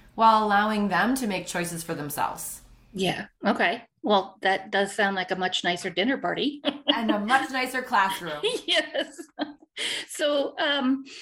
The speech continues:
Speaker 2: but it, it sounds like a lot, um, and, you know, takes a lot of planning. Um, so is, why is it really important though? Like, in terms of the learner, is it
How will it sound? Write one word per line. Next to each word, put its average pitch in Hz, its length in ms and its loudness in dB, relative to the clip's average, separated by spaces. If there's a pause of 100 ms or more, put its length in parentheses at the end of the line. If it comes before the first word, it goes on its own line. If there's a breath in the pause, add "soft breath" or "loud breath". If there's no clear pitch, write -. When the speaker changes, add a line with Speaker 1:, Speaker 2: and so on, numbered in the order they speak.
(760 loud breath)
Speaker 2:
but - 160 0 (320)
it, - 500 -6
it 233 180 -2
sounds 277 600 2
like 208 220 0
a 185 60 -2
lot, 214 400 -2 (420 loud breath)
um, 180 440 -2 (140)
and, 180 360 -6 (100)
you 196 100 -10
know, 170 100 -4
takes - 440 -6
a 190 80 -4
lot 180 200 -2
of - 140 -14
planning. 185 560 -4 (100)
Um, 165 480 -2 (160)
so 214 500 -2 (920)
is, 262 220 -8
why 269 280 -8
is 427 220 -2
it 349 120 -8
really 269 220 -4
important 202 760 -6
though? 139 260 -4
Like, 160 240 -6
in 180 100 -6
terms 214 340 -4
of 175 280 -4 (340 soft breath)
the 196 100 -2
learner, 180 680 -4
is 190 200 -2
it 202 180 -2